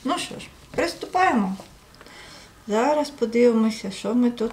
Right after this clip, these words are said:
начаклували. Отже, ми яйця гріємо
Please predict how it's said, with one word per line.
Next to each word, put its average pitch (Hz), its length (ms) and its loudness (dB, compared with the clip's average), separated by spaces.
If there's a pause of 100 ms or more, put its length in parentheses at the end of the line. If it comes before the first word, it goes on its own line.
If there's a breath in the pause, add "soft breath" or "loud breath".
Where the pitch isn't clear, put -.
начаклували. 202 1300 -4 (800 loud breath)
Отже, 196 340 2
ми 196 180 2
яйця 208 460 2
гріємо 196 720 0